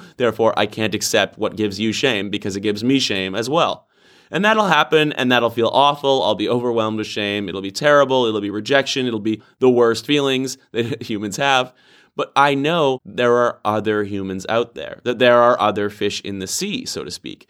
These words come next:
And I can keep looking for the other friends, for the other people, for the other chosen family members who will accept me. Understanding that honesty leads to that amazing feeling of connection, belonging,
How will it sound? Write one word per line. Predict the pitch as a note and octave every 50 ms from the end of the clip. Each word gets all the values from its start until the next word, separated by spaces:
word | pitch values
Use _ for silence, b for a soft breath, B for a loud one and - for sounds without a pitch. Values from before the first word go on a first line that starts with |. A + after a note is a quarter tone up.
| b b b
And | - C#3
I | C#3+ C#3+ C#3+
can | C#3 D#3 C#3+ C3+
keep | C3 - F3+ F#3 E3+ -
looking | C#3 C3+ C3+ C#3+ E3 G#3 B3+ B3+ - C#3+ F#2 D2 -
for | - - A2+
the | A2 A#2 A#2+ A#2
other | B2 B2 A#2 A#2+ A#2
friends, | A2+ - - E3+ F3+ E3 B2 G#2 F2+ D#2 - - b b
for | b -
the | A#2 B2 -
other | A#2 A2+ A#2+ A2
people, | - - F3+ F#3 F#3+ - A#2 E2+ - - b b b b
for | b - C3
the | B2+ B2
other | F2 G2+ A2+ A#2+ A#2+ A#2+
chosen | A2 A2+ - C3 B2+ B2 A#2+ A#2 A#2 A2
family | A2 D3 D#3 F#3 G3+ G3 E3 C3+
members | A#2 G#2+ G2+ G2+ G2 G2 G2 - b b b b
who | b F#3+ G3+ G3 F3 E3
will | F3 G#3+ B3 C#4 C#4+ C#4 -
accept | - B2 - - G#2 F#2 F2+ -
me. | F2+ E2+ C#2+ C2+ - _ _ _ _ -
Understanding | - F3 G3 G3+ G3+ F#3+ F#3+ F3 - - - - E3+ F3 F#3 F#3+ F#3+ E3+ D3 C3 C3
that | B2+ B2+ - -
honesty | - A#2+ B2 C3+ C#3+ C#3 C3 - - A#2+ A#2+
leads | A2 A2 A2 B2 C3 C#3 C3+ B2 A2+ G#2 G#2+ A2
to | - A#2+
that | G2+ A2+ G#2+ G#2+ -
amazing | G2+ G#2+ G#2+ G#2+ A2 A2 G#2+ G2+ G#2+ G#2 G#2
feeling | G#2 A2+ C3 C#3 D3 C#3 B2 A2 G2+
of | G2+ G2 -
connection, | - - G2 G2+ G#2 G#2 - - G#2 G2 F#2+
belonging, | F2+ F#2+ G2+ G2+ G2+ G#2 G#2 G2 F2 E2+ - -